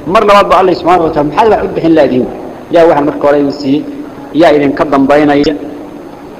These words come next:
Yaa waxaad bixisaan aan waxba idinkaga nusqaaminayn, wixii idinku badinayo? "ثلاثة أقسم عليهم وأحدثكم حديثا فاحفظوه." Xadiidka Imaamu Tirmidhi uu yidhi,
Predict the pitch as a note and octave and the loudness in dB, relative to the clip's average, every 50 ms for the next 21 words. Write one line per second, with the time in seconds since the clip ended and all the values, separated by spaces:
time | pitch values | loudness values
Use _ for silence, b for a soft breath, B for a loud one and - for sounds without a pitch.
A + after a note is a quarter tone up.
0 | - - - - - - - C#3+ E3+ F3+ E3+ D#3 C3+ A#2+ - - - - - - | -18 -18 -18 -18 -14 -4 2 4 4 6 6 6 4 2 0 -4 -8 -10 -10 -12
1 | - - - - - - F3+ F3+ E3 D#3+ D3+ C#3 C#3+ C3+ C3+ - - F3+ D#3+ D3 | -12 -14 -14 -10 -2 2 4 4 4 4 2 0 -4 -6 -6 -2 0 2 2 2
2 | C#3 C#3 C#3 C3 A#2 - - - - - - - - - - - - B2 C#3 F3+ | 2 2 0 0 -2 -6 -12 -14 -14 -16 -18 -18 -18 -14 -6 -2 -2 0 2 4
3 | F#3 E3 D3+ C3 - C#3 D#3 D#3+ D3+ D3 C#3+ B2+ - - C#3+ C#3+ D3+ E3 D#3+ D3+ | 4 4 2 2 0 0 0 0 0 0 -2 -4 -2 2 2 2 4 4 2 2
4 | D3+ D3+ D3+ D#3 - - - - - - - F3 E3+ F3 D#3 D3 C#3+ - - D#3+ | 2 2 0 -2 -4 -8 -12 -12 -10 -6 -2 0 2 2 2 2 0 -2 -2 -2
5 | C3+ D3+ D3 D3+ D#3+ D#3 D3 D3 D3+ E3+ D#3+ - - - - - - - - - | 2 2 2 4 4 2 2 2 2 0 -2 -4 -8 -10 -12 -14 -16 -16 -12 -2
6 | - E3+ E3+ F3 F3+ F3 D#3 - - C#3+ C#3 C3+ - - - D#3+ D3+ C3+ - C#3 | 0 2 4 4 2 0 -2 -4 -4 -2 -4 -4 -4 -2 0 0 0 2 2 2
7 | C#3+ D3 D3 C#3+ D#3 D#3 D#3 D3+ - - - - - - C#3 D#3 D3 D3+ D#3 - | 2 2 2 2 2 2 0 0 -4 -8 -12 -14 -10 -2 2 2 2 2 0 0
8 | - F3+ - D#3 - D3 C3+ - C#3+ C#3 D3+ E3+ E3 D#3+ C#3 - E3 C#3+ D3 - | 0 -2 -2 -2 -2 -2 -2 0 0 2 2 0 0 0 -2 -2 -2 -4 -4 0
9 | D3 D#3 D#3 E3+ D#3+ C#3 - C#3 C#3 E3 D#3 - D#3 C#3+ C#3 C#3+ D#3 D#3+ D#3 C#3+ | 0 2 2 2 2 0 -2 -2 -2 -2 -2 0 -2 -2 0 2 2 2 0 0
10 | - - D#3+ D#3 D#3 D3+ D3 C#3+ C#3+ C#3 C#3 | -2 -2 0 0 0 0 0 0 0 -2 -2